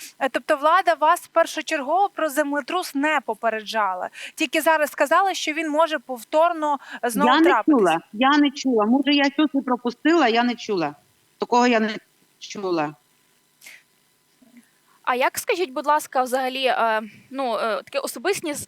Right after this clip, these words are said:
Speaker 3: особистісне запитання, а як це жити в очікуванні, коли,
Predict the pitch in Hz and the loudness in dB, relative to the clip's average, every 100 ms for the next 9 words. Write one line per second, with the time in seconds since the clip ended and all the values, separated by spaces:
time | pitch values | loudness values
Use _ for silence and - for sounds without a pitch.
0 | - 269 269 247 294 - - 254 247 226 | -10 -8 -8 -6 -6 -6 -8 -10 -8 -8
1 | 220 240 277 285 254 220 262 - 262 233 | -8 -4 -4 -4 -6 -4 -4 -4 -10 -4
2 | 269 262 233 220 220 277 - 247 233 220 | -4 -2 -6 -8 -14 -10 -6 -6 -6 -8
3 | 220 226 247 226 | -6 -4 -2 -2